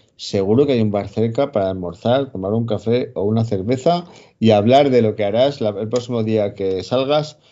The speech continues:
o volverte a casa. Eh, no tienes ninguna obligación de, de navegar ese día. Es algo que hacemos por gusto, porque nos divierte, porque es nuestro deporte y, y porque afortunadamente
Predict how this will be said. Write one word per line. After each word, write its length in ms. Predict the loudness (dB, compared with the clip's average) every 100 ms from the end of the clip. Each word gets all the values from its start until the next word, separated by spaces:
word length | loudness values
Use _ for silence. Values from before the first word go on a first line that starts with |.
| _ _
o 180 | 0 2
volverte 380 | 2 0 -2 -2
a 80 | -8
casa. 380 | -10 -14 -20 -16
Eh, 520 | -8 -6 -4 -6 -8 -14 _ _ -4
no 240 | 2 2
tienes 380 | 4 4 4 2
ninguna 680 | 0 0 2 2 2 0 -2
obligación 760 | -2 0 0 0 0 0 2
de, 420 | 2 2 2 -2 -2
de 400 | -2 0 0 0
navegar 420 | 0 0 2 2
ese 220 | 0 -4
día. 300 | -8 -8 -12 -14
Es 180 | -10 -4
algo 240 | -2 0 -2
que 60 |
hacemos 480 | -2 -2 0 -2 -6 _ -20 _ _
por 140 | 2 4
gusto, 560 | 4 2 2 2 2
porque 200 | 0 0
nos 140 | 0 -2
divierte, 800 | 0 2 2 2 2 4 4 2 0
porque 580 | -4 -2 -2 -2 0
es 80 | 0
nuestro 320 | 0 -2 -2
deporte 800 | -2 0 2 0 2 2 2 -2 -14 _ _ _ -2
y, 640 | 0 2 0 -2 -2 -4 -6
y 60 | -8
porque 1000 | -4 -4 -4 -2 -2 0 0 -2 -6 -4
afortunadamente 960 | -4 0 0 2 2 4 4 4 2 -2